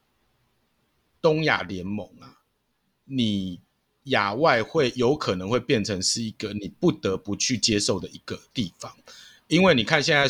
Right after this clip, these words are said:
几乎所有的联盟都在开亚外了。那未来假设日本、韩国、菲律宾他们自己都会有一些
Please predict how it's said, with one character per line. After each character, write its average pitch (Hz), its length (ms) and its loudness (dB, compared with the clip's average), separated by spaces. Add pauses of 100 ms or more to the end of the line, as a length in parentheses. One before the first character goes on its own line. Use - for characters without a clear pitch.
几 175 300 2
乎 165 220 -4
所 139 320 4
有 147 140 6
的 104 100 0
联 101 180 0
盟 104 320 0
都 123 160 2
在 123 140 2
开 107 220 -4
亚 107 280 -6
外 101 140 0
了。 - 140 -14 (680)
那 175 220 0
未 220 180 8
来 113 320 4 (140)
假 98 260 4
设 127 500 0 (300)
日 170 160 0
本、 107 300 0
韩 110 280 -2
国、 98 340 -4
菲 127 140 -2
律 131 120 2
宾 127 80 2
他 131 100 2
们 127 100 0
自 143 200 -8
己 196 160 -4
都 123 180 2
会 123 160 4
有 92 140 0
一 104 40 -2
些 104 440 2